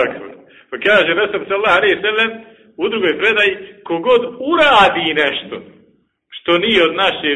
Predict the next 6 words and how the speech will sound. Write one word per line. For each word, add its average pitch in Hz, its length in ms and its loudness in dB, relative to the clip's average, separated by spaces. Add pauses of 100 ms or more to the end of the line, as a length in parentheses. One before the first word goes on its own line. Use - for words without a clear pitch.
vjere, 175 420 -4
tomu 147 280 -4
se 139 80 -4
neće 120 380 -6
prihvatiti. 98 540 -16 (1300)
Pa 131 80 -2